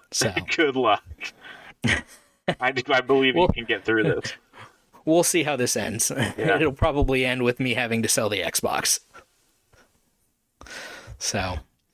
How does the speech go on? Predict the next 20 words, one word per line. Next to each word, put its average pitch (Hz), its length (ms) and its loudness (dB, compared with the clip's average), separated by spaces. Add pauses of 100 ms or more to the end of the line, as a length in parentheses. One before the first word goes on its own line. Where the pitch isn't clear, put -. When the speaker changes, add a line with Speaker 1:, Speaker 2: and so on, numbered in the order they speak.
(540)
Speaker 1:
but 156 100 4
yeah, 220 240 4
so - 160 0
that's 151 200 0
been 160 240 2
kind 156 220 0
of 135 60 4
a 113 260 2
recap 131 580 0 (400)
of 104 500 -4 (200)
my 113 300 0
week 110 480 0 (120)
and 104 200 -2
what 107 140 2
all 104 200 0
I've 117 320 0
been 98 180 -2
doing 95 400 -2 (240)
and 95 380 -6
getting. 98 460 0